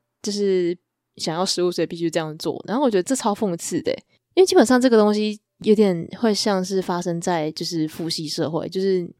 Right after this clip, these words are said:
如果你拿原始部落来讲好了，就是这个东西应该说原本如果是，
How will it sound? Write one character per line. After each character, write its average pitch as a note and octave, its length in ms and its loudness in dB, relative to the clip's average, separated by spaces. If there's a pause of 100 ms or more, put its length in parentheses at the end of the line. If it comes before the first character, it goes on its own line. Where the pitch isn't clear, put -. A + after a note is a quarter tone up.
如 G3+ 60 2
果 G#3+ 120 8
你 F3+ 80 0
拿 D#3+ 200 0
原 E3 160 2
始 D#3+ 160 0
部 F3 140 0
落 E3+ 80 6
来 D3 120 0
讲 C#3+ 200 -6
好 - 180 -8
了， - 60 -6
就 G3 120 -8
是 G#3 80 -6
这 G3+ 80 -4
个 F3+ 80 0
东 F3 160 0
西 E3 300 -6 (200)
应 D4 80 -2
该 D4+ 40 0
说 D#4+ 120 0 (240)
原 G#3 140 6
本 G3+ 140 6
如 G3 100 6
果 G#3 120 6
是， G3 400 0